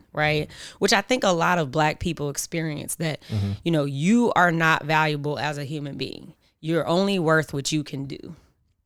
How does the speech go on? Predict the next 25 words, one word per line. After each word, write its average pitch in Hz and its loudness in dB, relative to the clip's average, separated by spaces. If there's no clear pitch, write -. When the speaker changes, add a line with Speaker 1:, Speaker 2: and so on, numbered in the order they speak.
Speaker 1:
That's 151 -4
it, - -10
right? 143 0
I, - -2
I - 0
think 160 -4
a 151 -6
lot 156 2
of 151 -4
us 147 -6
get 151 -8
those 147 -6
messages 147 -6
kind 147 -4
of 139 -6
subliminally, 160 -2
sometimes 220 -4
just 147 -6
directly, 151 -10
right? 156 -8
Like, 151 -6
I 170 -2
remember 170 -2
being 156 -4
told 151 -4